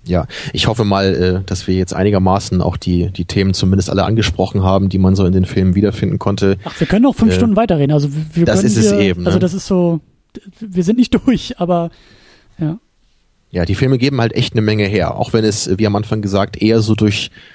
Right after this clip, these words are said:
Speaker 1: durch, äh, Anstoßen der Gedanken ist, als weniger durch eine ganz, äh, kleinschrittige Ausarbeitung der einzelnen Themen.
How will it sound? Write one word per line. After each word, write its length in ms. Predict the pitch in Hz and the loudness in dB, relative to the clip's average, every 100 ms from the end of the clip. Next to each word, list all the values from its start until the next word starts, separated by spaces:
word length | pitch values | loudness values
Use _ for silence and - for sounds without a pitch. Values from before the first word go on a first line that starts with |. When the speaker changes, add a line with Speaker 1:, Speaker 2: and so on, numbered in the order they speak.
| _ - | _ -4
Speaker 1:
durch, 240 | 95 - | -2 0
äh, 160 | 196 - | -2 0
Anstoßen 680 | - 113 - - 120 120 117 | -2 -2 0 0 2 2 0
der 120 | 104 98 | -2 -2
Gedanken 460 | 92 107 165 175 | -2 -2 -2 0
ist, 340 | 170 190 - - | 0 0 -4 -2
als 240 | 110 - | -2 0
weniger 300 | 107 117 107 | 0 2 2
durch 180 | 107 101 | 0 0
eine 100 | 98 | -2
ganz, 400 | 98 113 - - | 0 -2 -2 -4
äh, 360 | 87 90 95 - - _ | -2 0 -2 -6 -18 _
kleinschrittige 760 | - 107 110 120 - 110 107 - | -6 -2 0 0 -2 -2 -2 0
Ausarbeitung 760 | 117 147 127 123 123 139 139 | 0 0 -2 -2 -2 -4 -2
der 120 | 120 120 | -2 0
einzelnen 440 | 120 - 120 117 | -2 -2 -2 -2
Themen. 400 | - 120 120 | 0 2 2